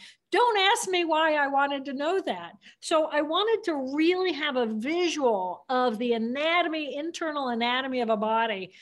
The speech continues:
so that I could look at a wound and say, "That's life-threatening," or, "That's not life-threatening." I don't know why I wanted to learn,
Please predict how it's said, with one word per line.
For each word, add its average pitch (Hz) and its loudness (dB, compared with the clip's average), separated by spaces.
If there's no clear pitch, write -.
so - 0
that 262 4
I 254 2
could 247 -2
look 381 0
at 339 2
a 302 4
wound 262 2
and 220 0
say, 233 2
"That's 262 0
life-threatening," 233 0
or, 208 -2
"That's 196 -8
not 208 -8
life-threatening." 196 -8
I 370 2
don't 453 4
know 269 4
why 233 2
I 208 0
wanted 208 -4
to 202 -6
learn, 202 -4